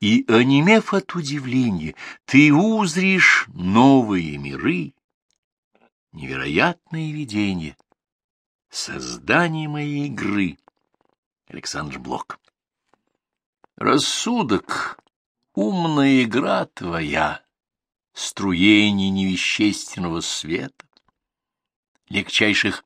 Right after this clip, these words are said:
эльфов пляска, и на этом опроменяли тяжесть бытия. Герман Гессе. Когда строку диктует чувство —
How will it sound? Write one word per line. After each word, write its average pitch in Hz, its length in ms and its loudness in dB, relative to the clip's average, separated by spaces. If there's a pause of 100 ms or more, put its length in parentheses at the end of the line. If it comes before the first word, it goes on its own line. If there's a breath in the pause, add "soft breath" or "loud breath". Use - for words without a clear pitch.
(140)
эльфов 180 680 0
пляска, 135 580 -6 (500 loud breath)
и 104 200 2
на 95 440 2
этом 208 540 2
опроменяли 170 680 -2
тяжесть 113 580 -4
бытия. 87 580 -8 (1160)
Герман 80 360 -4
Гессе. - 440 -8 (1400)
Когда 123 480 2
строку 151 760 2
диктует 135 800 2
чувство — - 880 -2